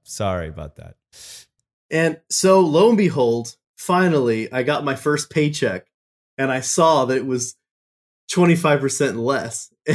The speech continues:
Speaker 2: And that's what finally did it. N-, it wasn't anything of, of all the stupid things that they did to me and destroyed me and made me feel like I was absolutely worthless.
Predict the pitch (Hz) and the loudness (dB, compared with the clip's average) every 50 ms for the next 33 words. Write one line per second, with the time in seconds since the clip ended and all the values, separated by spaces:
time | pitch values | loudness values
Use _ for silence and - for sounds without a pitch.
0 | - - 285 262 - - - 175 190 196 202 185 165 165 - 254 285 381 403 - | 0 0 0 -2 -2 -8 -6 -4 -2 -2 -2 -4 -6 -2 2 2 2 2 2 0
1 | 311 262 240 - - 254 220 226 233 220 208 196 190 226 226 196 143 - - _ | 0 0 0 2 2 2 4 4 6 6 4 4 6 6 6 4 4 2 -4 _
2 | _ _ _ _ _ - 147 160 175 180 165 170 208 233 214 196 185 165 165 208 | _ _ _ _ _ -6 -4 -2 0 2 2 4 4 4 4 2 0 2 2 2
3 | 247 294 294 285 311 285 277 247 220 180 170 - _ _ _ - 170 180 180 180 | 2 2 0 0 0 0 2 2 2 0 0 -8 _ _ _ -4 -2 -2 0 0
4 | 156 175 226 262 269 262 254 240 - - - - 240 214 240 226 185 - 220 214 | 0 0 0 2 2 2 0 0 -2 -2 -2 -2 -2 0 -2 -4 -4 0 0 2
5 | 220 202 180 180 160 175 170 165 170 208 220 190 - 175 143 123 120 120 127 139 | 2 2 0 0 0 0 -2 -2 -2 -2 -4 -4 -4 -4 -2 -2 -2 -2 -4 -6
6 | 143 _ _ _ _ _ - 147 143 143 147 143 - - - 180 185 196 208 202 | -8 _ _ _ _ _ -6 -4 -4 -4 -4 -6 -6 -6 -2 0 2 4 4 2
7 | 180 143 120 113 113 117 127 139 143 _ _ _ - - 135 135 147 165 185 175 | 2 0 -4 -4 -4 -6 -8 -10 -12 _ _ _ -8 -6 -4 -2 0 0 2 2
8 | 180 170 170 175 180 185 180 156 139 135 143 135 135 127 120 135 156 180 185 - | 0 0 0 0 0 0 0 0 -2 -2 -2 -2 -4 -4 -4 -4 -4 -4 -4 -4
9 | - 175 175 165 143 131 120 117 113 _ _ _ _ _ _ _ _ _ _ _ | -2 -2 -2 0 -2 -4 -6 -8 -12 _ _ _ _ _ _ _ _ _ _ _
10 | _ _ - 151 170 196 220 - - 95 92 104 117 - - - | _ _ -8 -2 -2 -2 -2 -4 -8 -12 -10 -10 -10 -10 -12 -14